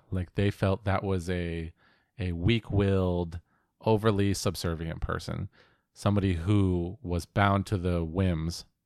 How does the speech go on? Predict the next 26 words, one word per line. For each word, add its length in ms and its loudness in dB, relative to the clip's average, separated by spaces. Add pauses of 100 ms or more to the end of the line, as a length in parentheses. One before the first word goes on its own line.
(220)
of 100 -8
another. 460 -4 (880)
And 500 -2 (1500)
she 440 0
thought 440 4
that 100 -4
there 140 8
was 100 6
a 60 4
better 240 6
term 420 0 (140)
to 120 0
describe 760 0 (380)
a 80 -4
lot 240 2
of 100 -2 (220)
her 240 0
clients 640 2 (320)
that 200 2
were 160 4
experiencing, 1000 4 (260)
nonetheless, 680 2 (540)
this 180 -4
habit 300 2
of 80 -6
codependency. 800 -2